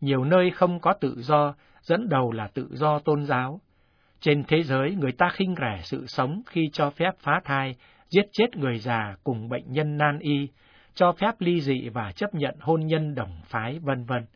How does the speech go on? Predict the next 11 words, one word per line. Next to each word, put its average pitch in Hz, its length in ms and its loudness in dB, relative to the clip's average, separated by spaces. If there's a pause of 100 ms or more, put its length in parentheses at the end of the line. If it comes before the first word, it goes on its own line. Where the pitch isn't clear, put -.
(880)
Chính 170 220 0
trong 151 240 2
khung 180 240 -2
cảnh 113 300 0
này, 113 280 -4 (300)
làm 143 260 2
nổi 117 240 -2
bật 127 180 -2 (140)
chứng 175 220 -2
tá 165 260 0
đức 226 120 -4